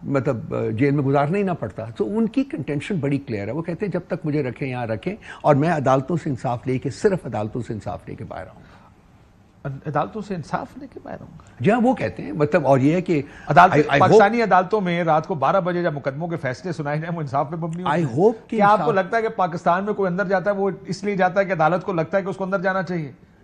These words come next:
Speaker 2: आपको पता है, ताकतवर लोगों को लगता है कि उनको अंदर जाना, वो अंदर होते हैं, जब लगेगा बाहर जाना चाहिए। नवाज शरीफ साहब का याद नहीं है आपको? नवाज शरीफ साहब अंदर गए,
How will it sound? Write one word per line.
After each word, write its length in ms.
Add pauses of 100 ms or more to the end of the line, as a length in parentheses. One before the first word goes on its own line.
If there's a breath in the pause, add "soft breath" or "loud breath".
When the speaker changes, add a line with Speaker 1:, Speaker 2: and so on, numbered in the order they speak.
Speaker 2:
आपको 240
पता 140
है, 60
ताकतवर 600
लोगों 340
को 80
लगता 220
है 60
कि 60
उनको 160
अंदर 180
जाना, 220
वो 140
अंदर 180
होते 240
हैं, 260
जब 180
लगेगा 240
बाहर 240
जाना 200
चाहिए। 220
नवाज 380
शरीफ 160
साहब 200
का 60
याद 260
नहीं 100
है 60
आपको? 320 (720 soft breath)
नवाज 180
शरीफ 160
साहब 160
अंदर 220
गए, 220